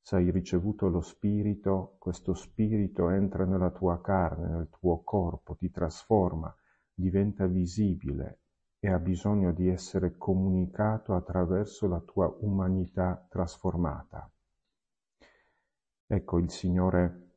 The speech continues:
che ci guida. Ci guida a superare tutte le nostre debolezze.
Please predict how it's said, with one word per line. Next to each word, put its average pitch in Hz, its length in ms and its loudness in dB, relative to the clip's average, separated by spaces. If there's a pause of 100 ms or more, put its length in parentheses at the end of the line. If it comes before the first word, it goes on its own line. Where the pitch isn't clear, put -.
(140)
che 98 140 -2
ci 90 240 0
guida. 85 520 2 (1900)
Ci 101 240 0
guida 107 540 4
a 95 120 0
superare 92 1000 0
tutte - 340 -2
le 92 140 4
nostre 90 400 0
debolezze. 80 840 -2